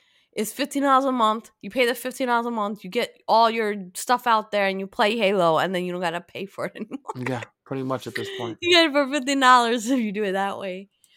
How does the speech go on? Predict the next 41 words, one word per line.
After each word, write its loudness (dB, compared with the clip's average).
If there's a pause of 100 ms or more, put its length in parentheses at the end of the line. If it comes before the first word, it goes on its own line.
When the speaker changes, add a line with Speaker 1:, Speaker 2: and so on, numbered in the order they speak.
(140)
Speaker 1:
Or 4
you 6
can 4
do 2
it 0
like 4
me, 0
trade 4
in 0
your 2
other 2
games, -2 (140)
you -2
know? 4
<laughs> -20 (1120)
Speaker 2:
Oh, -4
shit. -2 (1080)
Speaker 1:
Yeah, 0
but 0 (1000)
I'm 2
having 2
a -2
good -4
time. 0
I -2
played -10
today. -4 (400)
I 4
liked 4
it. 0
I 4
enjoyed 0
it. 0 (340)
I -4
have 0
the -4
Elite -4
controller -2
for -10
the -6
Xbox, -2